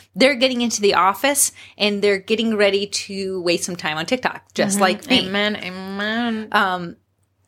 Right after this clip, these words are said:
Speaker 1: so it's getting into the mind of your audience versus just asking people generically when is the best time to post.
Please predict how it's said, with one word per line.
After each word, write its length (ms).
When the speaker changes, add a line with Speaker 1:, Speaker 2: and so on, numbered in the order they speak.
Speaker 1:
so 280
it's 180
getting 280
into 200
the 100
mind 320
of 120
your 180
audience 540
versus 440
just 280
asking 500
people 500
generically 720
when 240
is 200
the 80
best 260
time 180
to 80
post. 420